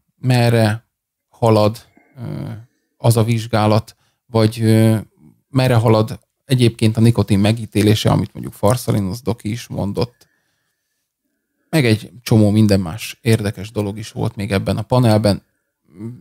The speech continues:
Szerintem egy pár héten belül talán elkészül.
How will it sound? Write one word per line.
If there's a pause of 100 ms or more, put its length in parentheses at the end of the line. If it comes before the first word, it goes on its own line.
(300)
Szerintem
egy
pár
héten
belül (580)
talán
elkészül.